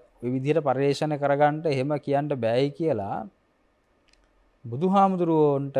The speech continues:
රජතුමා කියනවා, "ඒක නම් ඇත්ත තමයි හා බුදුරජාණන් වහන්සේ, ඔබ වහන්සේගේ නුවණ හරි වටිනවා. ඔය ගියේ ඇත්තටම මේ රහතන් වහන්සේලාත් නෙවෙයි.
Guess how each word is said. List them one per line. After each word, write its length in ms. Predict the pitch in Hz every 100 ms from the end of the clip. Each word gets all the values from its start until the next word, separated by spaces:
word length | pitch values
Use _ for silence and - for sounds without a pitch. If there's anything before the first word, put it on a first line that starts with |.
| 123
රජතුමා 500 | 113 117 160 190 165 143
කියනවා, 340 | 123 120 123
"ඒක 140 | 117
නම් 220 | 131 135 113
ඇත්ත 160 | 107
තමයි 340 | 143 120 120 123
හා 220 | 139 139
බුදුරජාණන් 680 | - 123 127 131 135 135 143
වහන්සේ, 340 | 143 160 151
ඔබ 80 | 120
වහන්සේගේ 580 | 120 131 135 131 143 135
නුවණ 280 | 117 127 131
හරි 200 | 127 127 110 -
වටිනවා. 460 | 98 123 214 220 - _ _ _ _ _ _ - - - -
ඔය 180 | 202
ගියේ 320 | 196 151 202 220
ඇත්තටම 480 | 139 - 214 226 240
මේ 560 | 226 220 190 165 147 147
රහතන් 460 | 147 151 196 220 226
වහන්සේලාත් 640 | 226 226 220 240 233 226
නෙවෙයි. 300 | 214 233 185